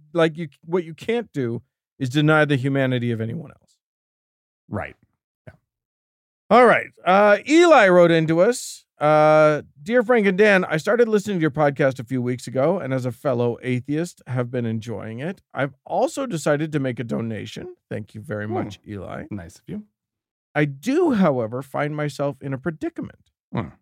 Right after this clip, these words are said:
Speaker 1: I agree with most everything you say on the podcast. The stories and news that you share range from ridiculous to infuriating, and you are spot on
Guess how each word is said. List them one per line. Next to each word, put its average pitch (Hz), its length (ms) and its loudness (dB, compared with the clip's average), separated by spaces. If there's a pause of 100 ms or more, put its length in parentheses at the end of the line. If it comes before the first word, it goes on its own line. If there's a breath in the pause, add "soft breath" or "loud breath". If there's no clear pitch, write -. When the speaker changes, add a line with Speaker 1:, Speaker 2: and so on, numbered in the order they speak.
(100)
Speaker 1:
I 220 120 2
agree 254 360 0
with 269 200 -2
most 269 260 0
everything 269 400 0
you 262 100 -6
say 277 280 -2
on 233 100 0
the 147 80 -2
podcast. - 720 -8
The 139 100 -6
stories 214 500 0
and 170 380 -2
news 247 420 -2
that 160 140 -4
you 143 180 -6
share 131 440 -4
range 170 360 -2
from 151 220 -4
ridiculous 202 540 -2
to 180 160 -4
infuriating, 151 880 -2 (420)
and 160 120 -4
you 226 140 2
are 220 80 6
spot 262 400 2
on 202 500 2